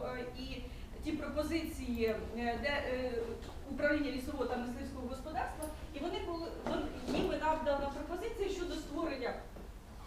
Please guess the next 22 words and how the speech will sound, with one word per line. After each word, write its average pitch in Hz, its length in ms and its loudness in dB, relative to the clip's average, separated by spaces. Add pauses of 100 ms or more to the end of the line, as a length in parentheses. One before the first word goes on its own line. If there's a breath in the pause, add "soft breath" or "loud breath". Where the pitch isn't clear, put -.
(220)
чи 320 100 0
вилучення 269 440 -2
територій 302 520 -4
саме 302 260 2
на 269 120 0
їхніх 277 360 -2
територіях, 294 480 -4 (340 loud breath)
які 262 240 -2
зазначені 277 680 0 (600)
на 247 120 0
сьогоднішній 254 400 -4
день 320 220 -2
на 302 60 0
цій 262 300 -6
карті. 190 340 -2 (540 loud breath)
Це 339 80 -4
території 349 540 -2
переважно 302 680 0 (100)
уже 302 440 4
існуючих 285 600 -2
об'єктів 247 360 -4
природозаповідного 349 1000 -4